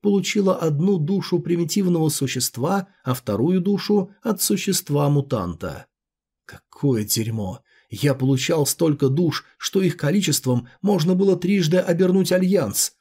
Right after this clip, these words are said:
Но кого интересуют эти дурацкие души,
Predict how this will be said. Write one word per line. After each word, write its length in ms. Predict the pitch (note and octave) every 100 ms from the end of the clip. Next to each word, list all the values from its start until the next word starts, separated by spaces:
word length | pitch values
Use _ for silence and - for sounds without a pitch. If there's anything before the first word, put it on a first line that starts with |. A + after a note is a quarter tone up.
| _ -
Но 160 | F#3
кого 320 | F#3 F#3 G3
интересуют 640 | F3 F#3 F3+ E3+ G#3 G3 -
эти 220 | G3 F3+
дурацкие 500 | F3 F#3+ F3+ - E3+
души, 540 | D#3 G#3+ D#3 C3 A#2